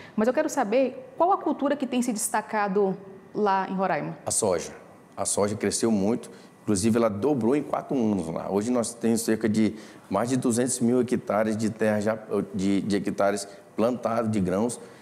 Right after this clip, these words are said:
Speaker 2: e a tendência é crescer mais, porque, como eu falei, houve muito investimento de, de empresários de fora. Vários grupos foram pra lá,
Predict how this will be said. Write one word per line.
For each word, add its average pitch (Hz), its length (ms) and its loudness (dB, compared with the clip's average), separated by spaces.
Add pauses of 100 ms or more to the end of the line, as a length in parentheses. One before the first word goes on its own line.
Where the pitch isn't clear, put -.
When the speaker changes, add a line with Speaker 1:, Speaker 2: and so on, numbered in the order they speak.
(240)
Speaker 2:
e 101 100 4
a 107 60 2
tendência 113 400 2
é 113 40 -2
crescer 110 280 0
mais, 101 260 0
porque, - 240 -2
como 113 140 0
eu - 20 -2
falei, 101 340 0
houve 123 260 2
muito 131 440 2
investimento 123 640 0
de, 110 200 0
de - 180 -2
empresários 113 480 2
de 123 80 -2
fora. 117 460 0 (360)
Vários 123 380 0
grupos 117 400 0
foram 143 340 2
pra 104 180 0
lá, 104 260 -2